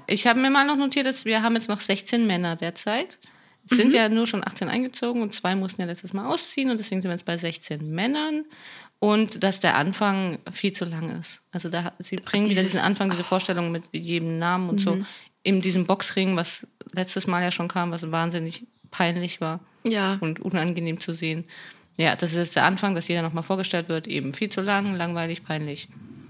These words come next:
Speaker 2: Ja,
Speaker 1: Ja.
Speaker 2: absolut. Muss nicht sein. Ähm, das, was ich mir noch aufgeschrieben habe, weil ich das letztes Mal falsch gesagt habe, demnach,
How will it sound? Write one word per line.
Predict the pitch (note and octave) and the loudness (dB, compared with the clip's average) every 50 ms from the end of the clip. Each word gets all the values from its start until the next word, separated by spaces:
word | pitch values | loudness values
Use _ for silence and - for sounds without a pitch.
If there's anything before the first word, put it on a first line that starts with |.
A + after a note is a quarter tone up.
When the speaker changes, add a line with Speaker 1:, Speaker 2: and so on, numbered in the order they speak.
| - - - - - - - - - - | -20 -18 -18 -18 -18 -18 -18 -18 -10 -4
Speaker 2:
Ja, | A3 A3+ G#3+ G3+ | 0 2 4 6
Speaker 1:
Ja. | - | 6
Speaker 2:
absolut. | - G3+ - - - G#3+ G3 F#3 F#3+ F#3 - - | 4 2 0 -2 -2 -2 0 0 0 -2 -2 0
Muss | A3 G#3+ F#3+ G3 | 0 0 0 0
nicht | F#3+ F#3 - | -2 -2 -2
sein. | - G3 F#3+ F#3 F#3 F#3+ - | -2 0 0 0 -2 -2 -2
Ähm, | - G#3 G3 F#3+ F#3+ F#3+ F#3+ G3 G3 - - - - - - - - - - - - _ _ _ _ _ _ _ _ _ _ _ _ _ | 0 0 0 0 0 0 -2 -4 -6 -10 -14 -20 -20 -20 -20 -20 -20 -20 -20 -20 -20 _ _ _ _ _ _ _ _ _ _ _ _ _
das, | - A#3 A#3 A3 - - - - - - | -2 0 0 0 0 -2 -6 -8 -4 0
was | A#3+ A#3+ A#3 - | 2 2 2 2
ich | B3+ - | 2 4
mir | C#4+ C#4 | 4 4
noch | B3+ B3 | 4 4
aufgeschrieben | - A#3+ - - A#3+ - C4 B3 A#3+ | 2 0 0 0 2 2 4 4 4
habe, | A#3 G3 | 6 6
weil | G#3 G#3+ | 6 4
ich | A3 | 4
das | - G#3+ - | 4 2 2
letztes | - G#3+ A3 - - A#3+ - A#3 | 2 2 2 2 2 2 4 4
Mal | A3 G3+ G3 G3 F#3+ - - - _ _ _ _ - | 4 6 6 6 4 2 -2 -10 _ _ _ _ -10
falsch | - - G3 F#3 F#3+ F#3+ - | 0 4 6 6 6 4 0
gesagt | - - - G#3+ G#3 G#3+ G#3+ A3+ - | -6 -4 0 2 2 2 2 0 -2
habe, | B3 A#3 - | -2 0 2
demnach, | A#3 A#3 A#3+ A#3+ A3+ G#3 A3 A#3+ - - | 4 4 6 8 8 8 8 6 4 0